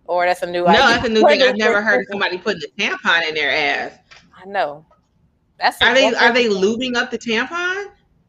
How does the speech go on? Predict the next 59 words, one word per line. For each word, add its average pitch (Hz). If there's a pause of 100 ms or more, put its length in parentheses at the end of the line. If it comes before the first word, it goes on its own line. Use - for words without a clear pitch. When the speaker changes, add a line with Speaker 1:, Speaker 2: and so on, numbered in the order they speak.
(580)
Speaker 1:
It's -
a 170
good 160
choice. 156
Yes, 208
Maurice, 180
you're 196
right. 160
I 160
can 170
see 147
your 139
name. 85
You're 101
right. 55 (340)
Speaker 2:
Hey, 415
Maurice. 403 (540)
Speaker 1:
I 202
was 330
just 294
trying 254
to 220
get 214
some 226
more 190
information 185
about 160
the 143
tampon. 147 (100)
I'm 156
gonna 190
have 160
to 156
Google 160
it 156
to 156
find 156
out 151
what's 156
going 151
on 147
out 147
here. 147 (100)
Okay, 170
Streety. 135
Good. 160
Now, 240
Streety. 208 (480)
So 254
they 254
doing 277
that 262
for 220
what? 254
Speaker 2:
Everybody's 202
like, 190
"It's 240
Streety." 208
<laughs> 302